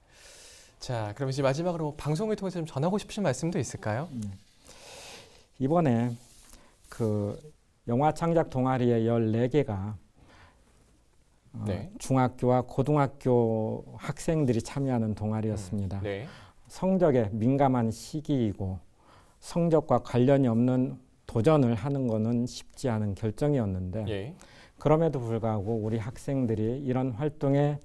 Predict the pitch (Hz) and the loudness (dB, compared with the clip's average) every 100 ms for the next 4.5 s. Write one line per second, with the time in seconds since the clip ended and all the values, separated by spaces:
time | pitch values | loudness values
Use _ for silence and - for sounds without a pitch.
0 | - - 147 156 151 135 - 120 110 101 | -12 -4 0 4 4 4 4 4 4 2
1 | 107 110 - - 101 104 123 110 95 95 | 2 0 -2 -4 0 0 2 2 2 -2
2 | 82 - - - - _ - 113 123 117 | -4 -12 -20 -20 -20 _ -2 6 8 8
3 | 113 - 107 123 120 120 139 139 156 139 | 6 0 0 2 2 0 -2 0 2 4
4 | 107 90 90 92 | 4 2 0 -2